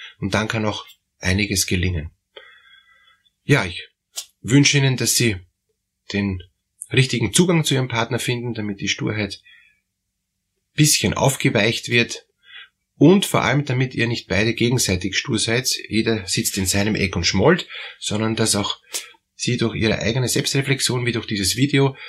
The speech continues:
dann auch merken, aha, wo hab denn ich sture Elemente, wo bin ich fixiert, wo bin ich erstarrt und wo ha-, wo sie, haben wir uns einfach auseinanderentwickelt.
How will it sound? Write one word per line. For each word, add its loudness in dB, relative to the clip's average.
dann -4
auch -2
merken, 0
aha, 2
wo 0
hab -4
denn 0
ich 0
sture 0
Elemente, -2
wo -2
bin -2
ich -4
fixiert, -2
wo -2
bin -2
ich -2
erstarrt -2
und -4
wo -2
ha-, -2
wo 2
sie, 4
haben 2
wir 4
uns 2
einfach 0
auseinanderentwickelt. 0